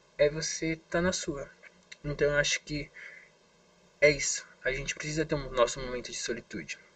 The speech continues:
Porque na nossa cultura é muito, tipo assim, ah, se você é muito, não, uma coisa não tem nada a ver com a outra, mas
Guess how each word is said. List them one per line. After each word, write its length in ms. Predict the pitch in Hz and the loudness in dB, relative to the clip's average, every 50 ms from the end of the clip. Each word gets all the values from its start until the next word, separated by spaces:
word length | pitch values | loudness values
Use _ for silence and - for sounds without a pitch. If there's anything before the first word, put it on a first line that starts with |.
| _ - | _ -6
Porque 460 | 131 131 131 - - 139 139 139 - - - - - - _ _ - | -6 -6 -4 -2 -2 0 0 0 -2 -6 -18 -18 -18 -20 _ _ -10
na 300 | - 131 143 147 151 - - - - - | 0 4 6 6 6 4 2 -6 -8 -2
nossa 280 | 143 147 139 - - | 2 2 2 2 0
cultura 280 | - 147 - 147 143 139 | -2 -4 0 4 4 4
é 60 | 139 | 4
muito, 300 | 143 143 143 - - 147 | 4 0 -6 -4 -4 -4
tipo 220 | 143 - - - 143 | -4 -4 -4 -4 -2
assim, 240 | 139 - 143 135 135 | -2 -2 -2 0 2
ah, 120 | 147 147 | 2 0
se 140 | - 151 143 | 0 -2 -6
você 140 | - - 147 | -2 -2 -2
é 20 | |
muito, 340 | 139 139 139 - 151 147 - - _ _ _ - - _ _ _ _ - _ _ _ _ _ _ _ _ _ _ _ _ _ _ - - | -2 -2 -8 -8 -8 -8 -8 -10 _ _ _ -20 -20 _ _ _ _ -20 _ _ _ _ _ _ _ _ _ _ _ _ _ _ -10 -2
não, 160 | 151 165 170 | 0 0 0
uma 320 | - 156 165 170 170 165 160 | 2 0 2 2 2 2 2
coisa 220 | - 175 170 175 | 2 2 2 2
não 80 | 170 175 | 2 2
tem 100 | 180 175 | 2 4
nada 120 | 170 170 | 4 4
a 40 | 165 | 4
ver 200 | 175 175 170 165 | 4 4 4 2
com 120 | - - 156 | 4 4 4
a 40 | |
outra, 280 | 120 95 - - - 120 | 4 4 0 0 0 0
mas 460 | 123 123 123 123 123 117 - - - | 0 0 -2 -2 -4 -6 -12 -14 -16